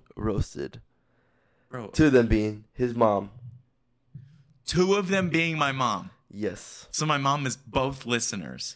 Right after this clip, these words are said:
Speaker 1: Yes. She listened to it, refreshed it, and then listened to it
Speaker 2: That's not
Speaker 1: again.
Speaker 2: how that works. It can only record you. It can only record one unique listener.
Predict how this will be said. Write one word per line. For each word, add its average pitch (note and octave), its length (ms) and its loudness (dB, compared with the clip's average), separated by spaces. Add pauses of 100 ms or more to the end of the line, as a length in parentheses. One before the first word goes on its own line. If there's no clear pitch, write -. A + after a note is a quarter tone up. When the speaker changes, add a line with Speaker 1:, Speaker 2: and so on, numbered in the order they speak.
(160)
Speaker 1:
Yes. A#2 520 0
She B2 140 -2
listened B2 440 -2
to D#3 120 -4
it, E3+ 260 -4
refreshed A#2 540 0
it, E3+ 220 -2
and A2+ 160 -6
then G#2 120 -4
listened G2+ 240 -10
to G#2+ 100 -12
it - 20 -8
Speaker 2:
That's A2+ 220 -4
not B2+ 100 0
Speaker 1:
again. A#2+ 100 -6
Speaker 2:
how A#2+ 80 0
that G#2+ 240 -2
works. F2+ 460 -12
It - 80 -12
can A2+ 100 -8
only G#2+ 220 -4
record G#2 480 -6
you. F#2+ 360 -8 (360)
It G#2+ 240 -6
can A#2 100 -4
only A2+ 140 -2
record G2+ 400 -8
one G2 180 -6
unique F#2 380 -8
listener. - 480 -10